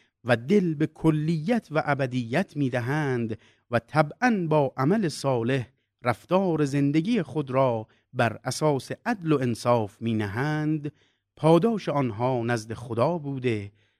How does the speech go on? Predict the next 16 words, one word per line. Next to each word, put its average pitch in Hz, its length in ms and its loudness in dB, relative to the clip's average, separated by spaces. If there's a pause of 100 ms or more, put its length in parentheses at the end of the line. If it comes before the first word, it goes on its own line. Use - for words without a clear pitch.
(120)
و 110 100 0
به 107 120 -2
طور 139 640 0
همیشگی 175 760 2
و 156 120 -4
مستمر 120 680 -2 (420)
به 117 100 -6
آنها 104 680 -4
خواهد 113 540 -4
رسید. 110 640 -16 (880)
«الا 107 240 0
الذین 151 680 0 (120)
آمنوا 151 760 2
و 127 60 0
عملوا 151 380 2
الصالحات 120 1160 -2